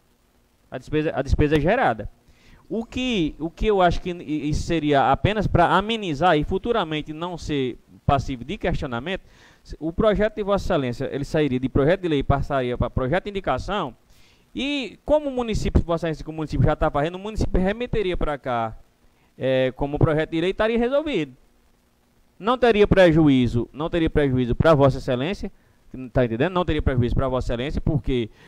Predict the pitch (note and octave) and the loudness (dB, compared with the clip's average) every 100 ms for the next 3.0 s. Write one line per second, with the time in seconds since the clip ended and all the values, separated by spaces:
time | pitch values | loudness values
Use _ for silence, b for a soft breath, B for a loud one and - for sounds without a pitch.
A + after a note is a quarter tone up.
0 | B - C3+ D3 C#3 C3 - C3+ C3 A#2 | B 2 2 2 2 4 6 6 4 2
1 | A#2 C#3 C3 A#2+ - B2 A#2+ A2 - B2 | 2 2 2 0 -2 -2 -2 -6 -10 -10
2 | C3 C3+ C3 - b - - C3+ C3+ C3 | -6 -4 -4 -8 b -12 0 4 4 2